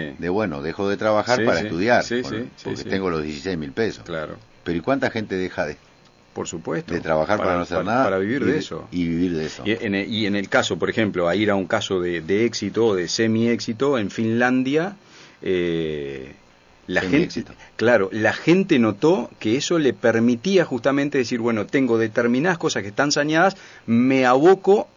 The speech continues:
Speaker 2: a mejorar, a evolucionar". Bueno, pero no sé si todos los que reciban
Speaker 1: Eso,
Speaker 2: eso, mm.
Speaker 1: ese es el concepto, eh, ¿cómo te diría?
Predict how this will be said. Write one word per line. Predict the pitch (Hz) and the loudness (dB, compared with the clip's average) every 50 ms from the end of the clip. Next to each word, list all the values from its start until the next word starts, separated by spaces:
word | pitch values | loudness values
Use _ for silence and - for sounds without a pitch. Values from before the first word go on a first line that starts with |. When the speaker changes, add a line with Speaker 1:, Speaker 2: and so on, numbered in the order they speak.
| _ - | _ 2
Speaker 2:
a | 117 117 | 2 4
mejorar, | 123 127 127 127 110 - - 120 127 147 135 | 4 4 2 0 0 2 2 4 6 6 6
a | 123 | 6
evolucionar". | 120 123 127 123 120 120 113 - 113 110 117 143 160 127 87 - - - - _ _ _ _ _ _ | 6 6 6 6 4 2 0 0 0 0 2 2 2 2 0 -2 -8 -18 -20 _ _ _ _ _ _
Bueno, | - 90 85 80 - | -14 -14 -14 -14 -16
pero | - - - 80 | -20 -18 -16 -12
no | 87 98 90 | -12 -10 -8
sé | - 98 95 | -8 -8 -6
si | 87 85 78 | -6 -8 -8
todos | - 101 101 95 82 | -6 -4 -4 -4 -6
los | 73 78 76 | -8 -10 -12
que | - 78 | -14 -14
reciban | 76 73 - 98 101 98 92 85 82 82 85 - - - | -12 -10 -8 -6 -6 -6 -6 -6 -10 -12 -14 -16 -6 -2
Speaker 1:
Eso, | 139 160 185 190 - 143 113 85 73 - | -2 -2 -2 0 2 2 2 2 2 -2
Speaker 2:
eso, | - 120 | -4 -4
mm. | 107 104 95 98 - - | -4 -4 -6 -8 -6 -4
Speaker 1:
ese | 123 143 - - - 147 | -4 -4 -2 -2 -4 -4
es | 139 135 - - - | -4 -4 -4 -2 -2
el | 120 110 101 | -2 -2 -2
concepto, | - 98 92 92 90 - - 135 127 107 - - 123 120 117 104 90 - | -2 -2 -2 -2 -2 0 0 0 0 -2 -2 -2 0 2 2 0 0 -2
eh, | 78 90 90 90 87 85 85 82 80 78 78 - - _ _ _ _ _ _ _ _ _ _ _ _ - - - - | -2 0 0 0 0 0 0 0 0 -2 -2 -4 -8 _ _ _ _ _ _ _ _ _ _ _ _ -20 -20 -12 -8
¿cómo | 104 95 98 98 90 | -6 -4 -4 -4 -4
te | - 87 | -4 -4
diría? | 82 82 82 80 85 82 78 73 | -4 -2 -2 -2 -2 -2 -4 -6